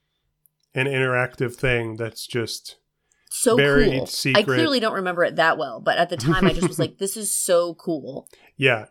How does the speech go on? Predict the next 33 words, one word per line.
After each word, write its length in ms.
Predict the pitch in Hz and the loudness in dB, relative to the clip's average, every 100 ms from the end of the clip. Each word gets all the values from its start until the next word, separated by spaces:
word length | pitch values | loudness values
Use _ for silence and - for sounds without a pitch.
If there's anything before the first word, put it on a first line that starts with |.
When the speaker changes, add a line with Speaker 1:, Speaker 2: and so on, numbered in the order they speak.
| _ | _
Speaker 1:
it 140 | 147 | 2
is 200 | 170 185 | 4 4
weird 500 | 160 160 160 156 147 | 2 2 2 2 -2
to, 420 | - 147 143 135 135 | -2 0 0 -2 -2
it's 160 | 147 - | -2 2
like 180 | 175 175 | 2 4
a 60 | |
side 340 | 160 160 143 139 | 2 2 2 2
quest 320 | 147 131 - | 0 0 0
in 80 | 123 | -4
a 60 | 120 | -2
video 360 | 135 131 127 | 0 0 -2
game 340 | 123 123 117 117 | -2 -2 -4 -4
where, 180 | 120 117 | -4 -2
like, 360 | 117 113 - _ _ _ _ _ _ | -2 -4 -8 _ _ _ _ _ _
you 180 | - 135 | -2 -2
pull 300 | - 165 156 | 6 8 8
on 200 | 147 139 | 6 4
a 40 | |
thread 540 | 131 - 143 135 123 123 | 0 4 4 4 0 -2
and 220 | 135 123 | -4 -4
you 100 | 123 | -6
think 260 | 120 147 139 | 0 -2 0
it's 200 | 131 - | -6 -6
just 240 | 131 - | -10 -6
gonna 140 | 131 | -6
come 220 | 120 139 127 | -4 -4 -2
off 240 | 117 117 | -4 -4
and 100 | 123 | -6
it's 100 | 117 | -6
gonna 160 | - 120 | -6 -6
be 120 | 117 | -4
nothing. 520 | 117 117 147 113 107 | -4 -4 -4 -4 -8